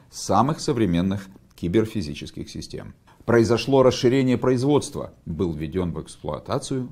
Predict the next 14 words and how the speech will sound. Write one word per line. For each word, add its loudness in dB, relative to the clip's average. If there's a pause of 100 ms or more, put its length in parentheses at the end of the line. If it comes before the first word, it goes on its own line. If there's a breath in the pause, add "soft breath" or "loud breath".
(160)
новый -6
корпус. -4 (400)
Skyway 6
был 4
назван 2
в -10
числе 0
экспертов, 0
принятой 0
оон 2
в -8
двухтысячном -6
году -2
программы 0